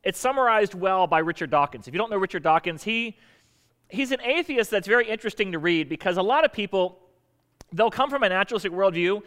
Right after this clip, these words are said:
but as soon as that worldview is not convenient or the obvious issues come up with the fact that it can't answer all their questions,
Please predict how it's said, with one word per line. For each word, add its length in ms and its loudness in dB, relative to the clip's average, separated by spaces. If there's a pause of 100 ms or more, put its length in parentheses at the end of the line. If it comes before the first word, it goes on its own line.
(280)
but 120 2
as 80 -2
soon 140 -2
as 80 -2
that 120 8
worldview 400 2
is 100 0
not 200 2
convenient 680 -2
or 160 6
the 360 2
obvious 520 4
issues 460 -4
come 240 -2
up 220 4
with 200 2
the 80 -6
fact 220 0
that 80 -10
it 60 -10
can't 220 -6
answer 300 -4
all 80 2
their 100 -2
questions, 500 -2